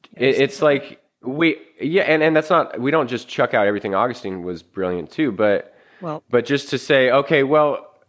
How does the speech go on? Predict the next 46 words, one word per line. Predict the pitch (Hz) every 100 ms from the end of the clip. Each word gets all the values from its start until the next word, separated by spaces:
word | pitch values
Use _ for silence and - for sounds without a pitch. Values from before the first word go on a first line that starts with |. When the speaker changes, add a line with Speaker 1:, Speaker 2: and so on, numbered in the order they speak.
| -
Speaker 1:
I | 190
do. | 139 147
Speaker 2:
his | 127 165 170
solution, | - 156 139 170 - 156 127 -
<laughs> | -
yeah, | 117 127 113 156 143 135 113 104 - 156 180 147
his | 349 165
solution, | 180 147 131 123 131 113 113 _ _ _ _ _ _ _ _
it's | - -
a | 143
solution, | - 143 123 170 185 135
but | 113
that | 135
doesn't | 151 123
mean | 107
it's | 90
the | - 87
correct | - - 92 107 127
solution, | - 101 95 98 120
and | 123
it's | 120
not | 131 143
even | 135 120
that | 110
much | 98
different | - 113 110
than | 98
having | 104 98 87
two | 117
gods | 95 107 110 80 76 82 101
if | 92
God | 104 98
has | 98 87
two | - 98
faces. | - 113 110 - 85 82
I |
mean, | 98 98
we're | 98
s-, | - - - - -
we're | 117
pretty | 175 165
much | 117
dealing | 104 127 135 113
with | 98
divinity | 98 98 117 113 101
that's | 95 92 -